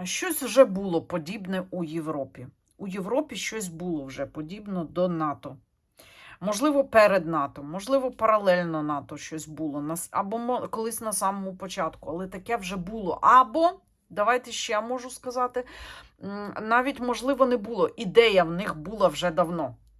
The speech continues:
скажімо так. Дивіться, е, через загрози, через такі, е, речі вони пробують якось,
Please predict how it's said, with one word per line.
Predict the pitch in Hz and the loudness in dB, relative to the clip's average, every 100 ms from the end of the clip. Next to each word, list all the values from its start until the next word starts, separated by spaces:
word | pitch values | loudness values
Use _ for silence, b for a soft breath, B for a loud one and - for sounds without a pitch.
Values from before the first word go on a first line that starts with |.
| - | -20
скажімо | - 165 160 175 170 | -8 -4 -4 -4 -4
так. | 165 120 - _ B B B B B | -2 -4 -6 _ B B B B B
Дивіться, | 170 254 233 - 139 120 - _ _ _ _ _ _ _ - | -4 -2 -4 -6 -8 -8 -12 _ _ _ _ _ _ _ -10
е, | 175 170 170 170 | -4 0 0 -2
через | - - 269 294 254 | 0 8 10 8 4
загрози, | 277 254 226 233 185 180 165 | 6 6 6 6 6 4 -4
через | - 226 240 233 | -4 -2 0 0
такі, | 247 240 277 269 | -4 -2 2 2
е, | - 175 202 202 208 214 | 2 2 4 4 4 4
речі | 240 214 - 240 285 - | 4 2 0 -2 -2 -4
вони | 180 220 233 254 | -2 -2 0 -4
пробують | - 226 254 220 220 196 226 190 - | -4 2 6 6 2 -4 -6 -6 -10
якось, | - 175 220 233 - 226 - - | -10 2 4 4 2 0 0 -6